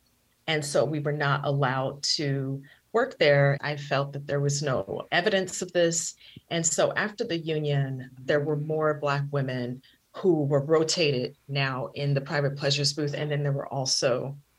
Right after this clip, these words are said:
more Black women who were hired. I started wearing my dreadlocks when I had dreadlocks on stage. That was very radical because most Black women wore wigs. And I was like, "You know what?" My hair was <laughs> getting longer. I was like, "You know what? I want to represent that I'm actually Black."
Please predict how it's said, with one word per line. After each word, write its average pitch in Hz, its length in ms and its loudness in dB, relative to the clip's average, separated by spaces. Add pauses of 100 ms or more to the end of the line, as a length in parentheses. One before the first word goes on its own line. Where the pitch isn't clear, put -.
(180)
more 165 180 2
Black 143 320 -2
women 131 380 -4 (260)
who 185 80 2
were 139 160 2
hired. 143 720 0 (240)
I 151 80 -2
started 143 380 0
wearing 147 220 2
my 135 120 2
dreadlocks 135 560 0
when 135 120 -2
I 123 40 -2
had 139 300 0
dreadlocks 135 520 -2
on 127 140 -2
stage. 147 560 0
That 123 160 2
was 143 140 -4
very 135 180 2
radical 139 500 0
because 143 380 -4
most 139 300 0
Black 151 180 -2
women 156 240 4
wore 127 200 4
wigs. 156 600 0 (600)
And 160 180 0
I 143 100 2
was 143 200 0
like, 147 200 -8
"You 220 60 -2
know 214 140 0
what?" 226 300 -6
My 143 100 -2
hair 151 220 2
was 160 160 2
<laughs> - 80 0
getting 175 200 2
longer. 151 320 -2
I 147 80 -2
was 156 180 -4
like, 156 180 -2
"You 165 40 -8
know 156 140 0
what? 151 180 2
I - 60 -2
want 160 160 -4
to 151 60 -6
represent 147 400 -2
that 151 120 -2
I'm 135 60 -2
actually 143 320 -4
Black." 139 400 -4